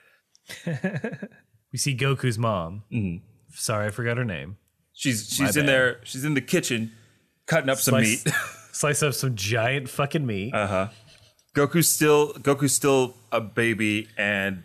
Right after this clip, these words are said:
Speaker 2: he's in his incubator. Bardock's like, "We have to send him away so he can survive."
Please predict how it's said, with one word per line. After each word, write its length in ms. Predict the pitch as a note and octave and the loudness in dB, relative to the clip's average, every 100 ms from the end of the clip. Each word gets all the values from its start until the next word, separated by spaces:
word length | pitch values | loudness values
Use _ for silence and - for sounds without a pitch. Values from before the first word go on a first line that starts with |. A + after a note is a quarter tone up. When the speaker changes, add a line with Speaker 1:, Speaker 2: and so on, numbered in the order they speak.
| - | -16
Speaker 2:
he's 280 | G2+ G2+ G#2 | -10 -6 -2
in 80 | B2 | 0
his 140 | A#2+ | 2
incubator. 800 | A#2 G#2+ A2 G2+ G2+ F#2+ F#2+ F#2 - _ _ - | 0 0 0 2 2 2 0 -4 -8 _ _ -6
Bardock's 420 | A2+ D3+ C#3+ C#3 | 0 2 2 0
like, 120 | A#2 | 0
"We 80 | A#2 | 2
have 120 | B2+ | 0
to 80 | - | 0
send 200 | G#2+ B2+ | 0 0
him 80 | A2 | 2
away 680 | G#2 A#2+ A#2 G2 F#2 F2+ F#2+ _ | 2 4 4 4 0 -6 -10 _
so 120 | - | -4
he 60 | F#2+ | -4
can 120 | G2+ | -2
survive." 760 | F#2+ F#2+ G2+ G#2 F#2 F2+ F2 | -2 0 2 2 2 0 -2